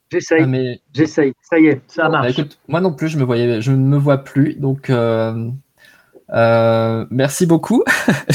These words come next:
Speaker 2: <laughs> Michel, je t'en prie, si tu veux bien reprendre, du coup. Je, j'essaie de ré-, réparer ma
Speaker 1: Non,
Speaker 2: cam
Speaker 1: mais
Speaker 2: pendant ce temps.
Speaker 1: moi, moi, Bruxelles me fait, me fait toujours un, un joli effet. Tu l'as fait très mélancolique, là, hein.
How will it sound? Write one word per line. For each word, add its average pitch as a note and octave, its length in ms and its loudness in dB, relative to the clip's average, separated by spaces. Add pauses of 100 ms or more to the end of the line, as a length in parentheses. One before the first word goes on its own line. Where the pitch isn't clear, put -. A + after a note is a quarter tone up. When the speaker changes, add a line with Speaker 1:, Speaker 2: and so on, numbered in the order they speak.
(140)
Speaker 2:
<laughs> - 680 -4
Michel, D#3 360 2
je - 80 -4
t'en - 100 0
prie, C#3 160 -2
si - 140 -10
tu E3+ 100 -2
veux C#3 100 4
bien B2 320 0 (260)
reprendre, D3 440 -2
du F3 140 -6
coup. G#3+ 280 -8
Je, - 180 -8
j'essaie G#2+ 180 -6
de C#3 60 0
ré-, C#3 200 -2
réparer C3+ 260 0
ma - 80 -2
Speaker 1:
Non, E3+ 60 0
Speaker 2:
cam F3+ 100 2
Speaker 1:
mais F3 80 2
Speaker 2:
pendant B2 160 -2
ce D#3+ 100 -16
temps. B2+ 140 -14 (920)
Speaker 1:
moi, F3+ 140 -6
moi, G#3 160 6
Bruxelles G3+ 420 2
me E3+ 100 0
fait, D#3 240 0
me C#3+ 120 -4
fait D3+ 160 -4
toujours D#3 340 -4
un, C3 320 -10
un C#3+ 40 -4
joli D3 300 -6
effet. E3 320 -2 (120)
Tu F#3+ 100 -2
l'as F3 100 4
fait G#3+ 140 0
très A#3+ 160 0
mélancolique, B3 560 2
là, C3 120 0
hein. D3+ 160 -4